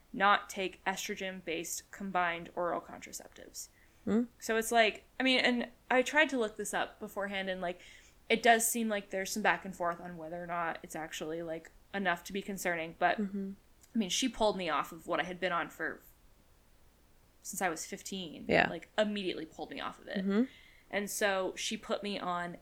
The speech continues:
Speaker 1: a progestin-only
Speaker 2: Mm-hmm.
Speaker 1: birth control pill.
Speaker 2: Mm-hmm.
Speaker 1: Um,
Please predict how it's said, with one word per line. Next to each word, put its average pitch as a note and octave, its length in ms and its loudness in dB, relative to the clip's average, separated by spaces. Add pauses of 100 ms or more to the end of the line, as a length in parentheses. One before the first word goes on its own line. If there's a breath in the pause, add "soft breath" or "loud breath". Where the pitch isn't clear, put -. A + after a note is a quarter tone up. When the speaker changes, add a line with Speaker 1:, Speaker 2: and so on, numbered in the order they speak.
Speaker 1:
a E3+ 460 -2 (1400)
progestin-only F3 1400 -4 (640)
Speaker 2:
Mm-hmm. G#3 220 6 (180)
Speaker 1:
birth F3 180 -8
control - 340 -12
pill. - 260 -14 (140)
Speaker 2:
Mm-hmm. - 800 -2
Speaker 1:
Um, E3 640 -2